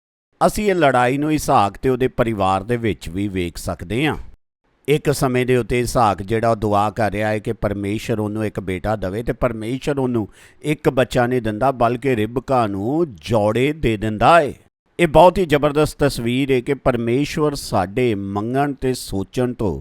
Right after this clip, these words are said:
ਕਿਤੇ ਵੱਧ ਕੇ ਸਾਨੂੰ ਦੇਣ ਦੀ ਸ਼ਕਤੀ ਰੱਖਦਾ ਹੈ। ਪਰ ਇੱਕ ਚੈਪਟਰ ਬਾਅਦ ਇਸਹਾਕ ਫਿਰ ਤੋਂ ਉਸੇ ਡਰ ਦਾ ਸਾਹਮਣਾ ਕਰ ਰਿਹਾ ਜੋ ਉਹਦੇ ਬਾਪ ਨੇ ਕੀਤਾ ਸੀ।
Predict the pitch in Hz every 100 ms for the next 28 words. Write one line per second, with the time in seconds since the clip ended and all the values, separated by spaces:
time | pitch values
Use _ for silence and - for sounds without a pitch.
0 | - - _ - 135 135 127 104 131 151
1 | 143 131 123 117 110 104 95 98 113 -
2 | 107 - 117 117 - 92 131 117 - _
3 | _ _ 131 117 110 - 120 98 117 104
4 | 104 131 - 139 _ _ _ _ - 156
5 | - 131 110 127 139 143 139 165 156 151
6 | - 175 156 123 117 139 - 117 131 143
7 | 127 120 143 135 127 131 139 113 95 98
8 | 143 151 143 - 110 -